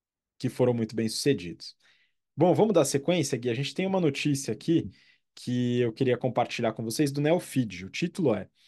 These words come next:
Por que o Brasil não tem ainda uma marca de moda global? Segundo Rony Meisler, que é fundador da Reserva e hoje é C E O da divisão que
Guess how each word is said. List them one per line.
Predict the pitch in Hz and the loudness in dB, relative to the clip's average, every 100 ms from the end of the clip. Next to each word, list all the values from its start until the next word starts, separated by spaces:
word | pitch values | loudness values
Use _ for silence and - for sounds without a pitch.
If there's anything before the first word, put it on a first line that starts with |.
| - _ _ _ | -20 _ _ _
Por | 262 | -2
que | 269 277 | 2 0
o | |
Brasil | 311 175 135 123 151 | 4 2 4 2 4
não | 202 214 | 4 4
tem | 147 113 - - | 2 2 -4 -4
ainda | 180 151 135 143 170 - _ _ _ | 0 2 2 0 -2 -8 _ _ _
uma | 170 196 | 0 2
marca | 135 135 - - 151 | 2 2 0 -2 -2
de | 139 | 0
moda | 151 120 127 127 | 0 0 2 0
global? | 120 165 120 107 98 - | 2 2 6 4 2 -6
Segundo | - 127 127 139 139 | -8 -4 0 0 0
Rony | 117 - 151 139 | -2 0 0 0
Meisler, | 107 117 147 139 143 139 | 0 2 4 4 2 2
que | - 135 | -4 0
é | 120 127 | 2 0
fundador | - - 240 240 208 156 110 120 135 135 _ _ _ - | -4 -12 -6 0 2 2 2 4 2 0 _ _ _ 0
da | 139 | 4
Reserva | 165 165 117 95 120 156 123 - 101 | 4 4 2 2 6 6 4 -2 -8
e | 110 | -2
hoje | 131 151 143 120 | 2 2 0 0
é | 110 127 | 2 0
C | - - 208 | -2 -4 2
E | |
O | 143 123 135 - _ _ _ _ - | 2 2 -2 -8 _ _ _ _ -20
da | 107 160 | 0 0
divisão | 196 185 160 107 123 156 196 | 2 -2 -4 0 0 0 -2
que | - 320 | -10 -14